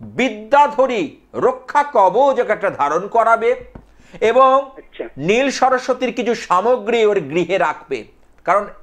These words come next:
Speaker 1: এক পড়াশুনো না করলে যাই করো, যেদিন আসছে, যে কঠিন পরিস্থিতি আসছে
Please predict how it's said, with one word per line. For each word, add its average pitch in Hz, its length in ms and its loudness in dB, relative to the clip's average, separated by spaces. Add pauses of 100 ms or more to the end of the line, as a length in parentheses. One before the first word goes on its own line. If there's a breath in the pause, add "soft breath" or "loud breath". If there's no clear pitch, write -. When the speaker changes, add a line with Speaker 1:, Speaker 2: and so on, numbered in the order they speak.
Speaker 1:
এক 143 200 -10
পড়াশুনো 190 520 -2
না 165 260 -2
করলে 202 280 0
যাই 170 440 -2
করো, 147 440 -4 (400 soft breath)
যেদিন 247 560 0
আসছে, 220 640 -2 (1700 soft breath)
যে 240 280 -2
কঠিন 254 460 -2
পরিস্থিতি 262 680 -2
আসছে 180 680 -2